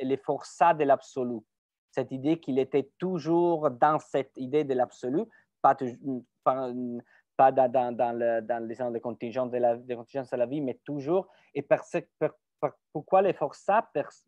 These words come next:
parce que pour lui, c'est pas un romantique que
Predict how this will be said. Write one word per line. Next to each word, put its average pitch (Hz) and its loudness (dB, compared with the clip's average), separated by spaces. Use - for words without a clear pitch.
parce 135 -4
que 185 -2
pour 156 -8
lui, 214 -4
c'est - -8
pas 180 6
un 165 4
romantique 139 -4
que 131 -4